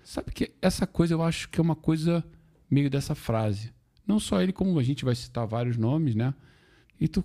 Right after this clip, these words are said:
fala assim, "Mano, como é que o cara morreu na merda?" Né? Eu já tive parentes assim, pessoas assim, que ostenta e o dinheiro depois cobra. Sabe essa coisa? Por isso que eu acho também que esse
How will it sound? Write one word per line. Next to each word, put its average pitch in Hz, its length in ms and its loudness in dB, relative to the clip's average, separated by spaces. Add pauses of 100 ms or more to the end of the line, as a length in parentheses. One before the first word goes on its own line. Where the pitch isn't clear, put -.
fala 196 200 0
assim, 175 180 0
"Mano, 165 480 2
como 160 220 0
é 190 80 0
que 190 100 -6
o - 20 -2
cara 175 260 -2
morreu 160 360 0
na 139 140 0
merda?" 110 600 -2 (440)
Né? 127 400 0
Eu 135 80 -2
já 170 80 2
tive 160 280 -4
parentes 117 600 0
assim, 101 320 -2
pessoas 101 440 -2
assim, 104 400 -2 (340)
que 110 560 2
ostenta 151 640 -2 (400)
e 113 100 0
o 110 60 0
dinheiro 107 400 0
depois 101 360 -2
cobra. 87 500 -4 (240)
Sabe 147 220 -4
essa 123 160 -2
coisa? 151 360 0 (320)
Por 143 120 0
isso 160 120 -2
que - 80 -14
eu 151 80 2
acho 147 200 -4
também 131 240 0
que 107 580 0 (320)
esse - 180 -6